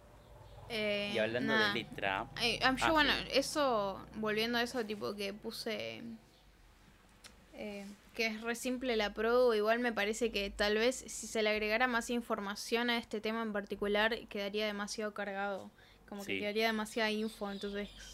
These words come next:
Speaker 1: está bien así. Así como
Speaker 2: Es
Speaker 1: está,
Speaker 2: que
Speaker 1: está
Speaker 2: yo
Speaker 1: bien.
Speaker 2: creo que está, sí, so-, o sea, yo no le cambiaría, a este tema no le cambiaría nada.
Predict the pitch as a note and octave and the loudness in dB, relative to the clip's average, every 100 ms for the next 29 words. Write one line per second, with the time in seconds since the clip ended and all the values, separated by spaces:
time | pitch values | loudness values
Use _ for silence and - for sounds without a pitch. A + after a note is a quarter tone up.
0 | - - - - - - - A3 G#3+ G3 | -16 -16 -16 -16 -16 -18 -2 2 2 0
1 | G3 - - - - G#3+ C4+ A#3 G#3+ A3+ | -6 -10 -12 -10 -8 -4 -2 -2 -2 -4
2 | B2 E3+ G#3 G3 C3+ - E3 - F#3+ F#3 | 0 2 2 0 -4 0 0 2 0 0
3 | D#3+ E3 C#3 A2 - C#3+ - G#3+ F3 A#2+ | -2 0 0 0 0 0 2 2 2 2
4 | A#2 C3+ B2 A#2+ - - D3+ F#3 D3 B2 | 2 2 0 -2 -4 0 2 4 4 2
5 | C3 A#2+ A#2 A#2 A2+ G2+ | -4 -4 -2 -2 -2 -4